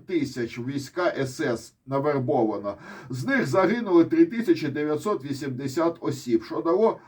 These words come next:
п'ятдесят сім відсотків. Ну, ясно, вони попадали в котли. Вони попадали в котли, виходили мінімуми з котлів, як ви розумієте.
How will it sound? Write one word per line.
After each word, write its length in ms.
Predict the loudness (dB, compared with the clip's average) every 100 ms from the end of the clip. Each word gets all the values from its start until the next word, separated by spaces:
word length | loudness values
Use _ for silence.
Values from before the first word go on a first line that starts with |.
| -4
п'ятдесят 600 | 0 0 0 2 2 2
сім 240 | 6 6
відсотків. 600 | 6 0 0 -6 -6 -8 -4
Ну, 80 | -2
ясно, 340 | 0 -2 -4
вони 200 | -2 -2
попадали 540 | -4 -2 -2 0 0
в 120 | -2 -4
котли. 540 | -8 -6 0 0 0 -8 _ -20 -2
Вони 240 | 4 6
попадали 520 | 6 4 -2 0 2 0
в 100 | -2
котли, 400 | -6 -6 0 0
виходили 600 | 2 2 2 2 0 0
мінімуми 600 | -4 -6 -6 -2 2 2
з 120 | 2
котлів, 440 | -6 -6 0 2
як 220 | 2 -2 -2
ви 100 | -2
розумієте. 840 | -2 -4 -2 2 4 2 -2 -12